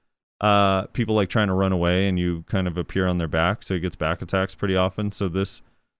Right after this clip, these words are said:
it's just gonna make it happen more often. I think also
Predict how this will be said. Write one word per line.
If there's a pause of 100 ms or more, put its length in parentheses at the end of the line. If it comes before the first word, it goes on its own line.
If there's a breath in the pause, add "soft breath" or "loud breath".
(360)
it's
just
gonna
make
it
happen
more
often.
I
think
also